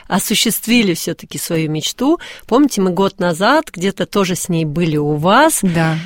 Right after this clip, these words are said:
Speaker 1: И она тогда говорила: "Юля, давай, Юля, я в тебя верю". И это очень важно, когда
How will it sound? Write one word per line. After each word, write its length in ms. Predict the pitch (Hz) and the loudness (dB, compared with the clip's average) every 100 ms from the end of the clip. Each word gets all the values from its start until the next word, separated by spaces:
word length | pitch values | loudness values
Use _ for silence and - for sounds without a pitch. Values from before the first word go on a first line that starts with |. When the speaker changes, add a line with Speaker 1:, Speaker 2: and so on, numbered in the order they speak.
| - - | -10 -2
Speaker 1:
И 300 | 208 214 208 - | 2 2 2 0
она 420 | 208 196 254 262 | 0 2 2 0
тогда 300 | 208 160 185 | -2 -4 -4
говорила: 300 | 180 196 190 | 0 2 2
"Юля, 640 | 147 165 220 208 196 180 | 2 2 2 2 2 0
давай, 800 | 160 190 175 151 185 190 185 185 | 2 0 0 0 2 4 4 2
Юля, 500 | 175 151 185 196 185 175 | 0 -2 -2 0 0 0
я 160 | 185 | 0
в 60 | - | -2
тебя 300 | - 180 190 | -4 0 0
верю". 480 | 165 190 190 180 - - - - - | 2 2 4 2 -4 -18 -20 -20 -6
И 80 | 220 | 0
это 180 | 302 269 | 2 2
очень 300 | 262 247 233 | 0 2 2
важно, 500 | 240 269 254 202 165 | 4 4 4 2 -2
когда 540 | - 160 156 180 170 | -2 -8 -2 -2 -2